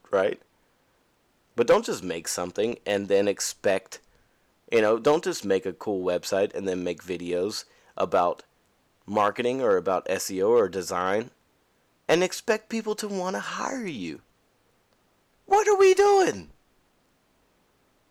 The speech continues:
What are we doing? Hmm? We got a,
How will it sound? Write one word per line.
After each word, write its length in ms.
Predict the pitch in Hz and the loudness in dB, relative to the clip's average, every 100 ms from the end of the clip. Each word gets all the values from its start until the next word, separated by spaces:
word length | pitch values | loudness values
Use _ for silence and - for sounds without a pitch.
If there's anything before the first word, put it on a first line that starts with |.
| _ _ _ _ | _ _ _ _
What 140 | 311 277 | 0 2
are 60 | |
we 100 | 285 | 2
doing? 500 | 240 262 247 135 76 _ _ _ _ _ _ _ _ _ _ - | 4 6 6 4 0 _ _ _ _ _ _ _ _ _ _ -2
Hmm? 260 | 240 302 320 _ _ _ _ _ _ _ _ _ _ _ _ _ _ _ _ _ _ _ _ _ _ _ _ _ _ _ _ _ _ _ _ _ - | 2 2 0 _ _ _ _ _ _ _ _ _ _ _ _ _ _ _ _ _ _ _ _ _ _ _ _ _ _ _ _ _ _ _ _ _ -8
We 220 | 185 240 | -4 2
got 220 | 240 220 | 2 4
a, 140 | 214 | 0